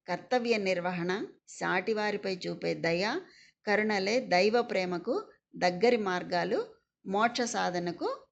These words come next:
ఉపకరణాలు అని చెప్పి విష్ణుమూర్తి చెప్తాడనమాట. ఆ విధంగా నిజమైన భక్తుడు ఎవరు అనేది తెలుస్తుంది.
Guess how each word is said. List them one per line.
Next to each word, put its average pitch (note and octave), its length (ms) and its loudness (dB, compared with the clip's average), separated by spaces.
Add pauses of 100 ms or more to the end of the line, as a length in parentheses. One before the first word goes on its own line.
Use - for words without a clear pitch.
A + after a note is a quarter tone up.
(120)
ఉపకరణాలు E3 800 -2 (420)
అని A#3+ 120 0
చెప్పి G#3 640 -2 (340)
విష్ణుమూర్తి G#3 640 2 (400)
చెప్తాడనమాట. E3+ 560 4 (300)
ఆ A3 180 4
విధంగా A3+ 460 0 (360)
నిజమైన C4 500 2
భక్తుడు G3+ 440 -2
ఎవరు F#3+ 300 4
అనేది F#3 520 0 (400)
తెలుస్తుంది. F#3 680 0